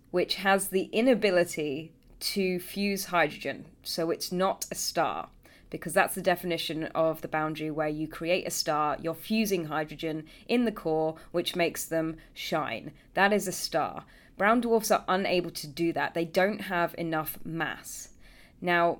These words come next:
in a brown dwarf, when they're young, um, we expect that they should be able to fuse different elements in their core, like deuterium, which is a heavier version of hydrogen,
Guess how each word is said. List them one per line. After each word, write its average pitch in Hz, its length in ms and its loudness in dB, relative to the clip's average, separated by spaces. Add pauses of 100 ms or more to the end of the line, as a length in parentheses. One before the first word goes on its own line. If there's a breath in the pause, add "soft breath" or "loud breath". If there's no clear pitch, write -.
(120)
in 262 220 4
a 247 80 4
brown 214 340 4
dwarf, 190 500 4 (540)
when 226 240 2
they're 233 120 6
young, 190 580 4 (440 loud breath)
um, 175 420 4 (100)
we 190 160 6
expect - 580 0
that 196 160 2
they 180 120 2
should 226 300 0
be 233 140 -2
able 185 260 2
to 170 440 0
fuse 180 580 -4
different 220 580 0
elements 131 480 -4
in 165 200 -6
their 147 120 -2
core, 147 320 -4
like 160 220 0
deuterium, 175 600 0
which - 180 -4
is 170 80 -6
a 165 80 -2
heavier 165 400 2
version 170 480 -2
of 156 280 -2
hydrogen, 151 640 -4